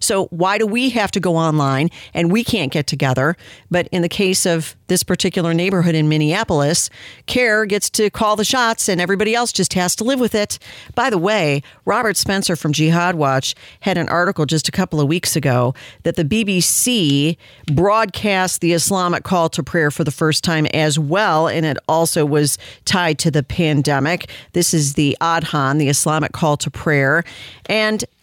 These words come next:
I think he's really right when he said a cultural line has been crossed, and the implications of this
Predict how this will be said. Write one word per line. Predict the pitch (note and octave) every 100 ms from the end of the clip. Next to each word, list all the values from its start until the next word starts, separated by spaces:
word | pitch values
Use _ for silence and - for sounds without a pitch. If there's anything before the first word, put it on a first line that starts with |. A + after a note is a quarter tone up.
| -
I | B3 F#4
think | C#4+ A#3+
he's | G#3 F3
really | F#3 F3 D#3+
right | F3 G#3+
when | D#3+ D#3
he | F3
said | - E3+
a | D#3
cultural | - G3 F#3+ G3 E3+ D3
line | C#3 C#3 C#3
has | C3+ C#3+ C3+
been | C#3 B2+
crossed, | - C3+ B2 B2+ -
and | C#3
the | C3+
implications | G3 G3 F#3+ - E3+ E3 E3+ D3 D3+
of | C3
this | C#3+ C3 C3 -